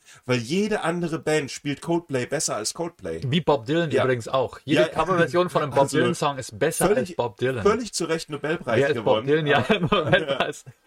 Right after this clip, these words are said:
Speaker 1: Ja.
Speaker 2: Für Literatur
Speaker 1: Das stimmt.
Speaker 2: aber, ne? Ja.
Speaker 1: Ja, gut. Aber lass
Speaker 2: Ja,
Speaker 1: mal
Speaker 2: gut,
Speaker 1: bitte
Speaker 2: egal, ja.
Speaker 1: zusammen, zusammenkriegen, wie das war. Genau. Ä-, eine, einer hat dann aber auf sein Instagram-Profil geschaut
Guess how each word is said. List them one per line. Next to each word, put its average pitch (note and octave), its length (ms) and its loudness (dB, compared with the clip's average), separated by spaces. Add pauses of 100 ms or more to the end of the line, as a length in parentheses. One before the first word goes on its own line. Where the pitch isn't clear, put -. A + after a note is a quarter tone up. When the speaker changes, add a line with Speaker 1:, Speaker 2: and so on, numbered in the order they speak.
Speaker 1:
Ja. B2+ 200 0 (200)
Speaker 2:
Für - 140 -2
Literatur F3+ 200 4
Speaker 1:
Das D#3 100 0
stimmt. G#3+ 160 6
Speaker 2:
aber, B2+ 260 2
ne? D3 240 -6
Ja. C3+ 140 -4
Speaker 1:
Ja, D3+ 160 0
gut. D3 180 -4 (160)
Aber C#3+ 240 0
lass D#3 140 0
Speaker 2:
Ja, A#2+ 60 0
Speaker 1:
mal B2+ 100 4
Speaker 2:
gut, - 20 2
Speaker 1:
bitte - 40 2
Speaker 2:
egal, A2+ 180 2
ja. G#2+ 100 -2
Speaker 1:
zusammen, D#3+ 440 -4
zusammenkriegen, C#3 580 -6
wie B2+ 80 -4
das A#2+ 160 -6
war. C#3 120 -4 (200)
Genau. D#3+ 160 -6
Ä-, - 400 -4 (140)
eine, D3+ 380 -2
einer D3 260 -2
hat E3 140 -6
dann D3 120 -6
aber B2 260 0
auf B2+ 120 -4
sein B2+ 180 -6
Instagram-Profil A2 920 -8
geschaut G2 580 -4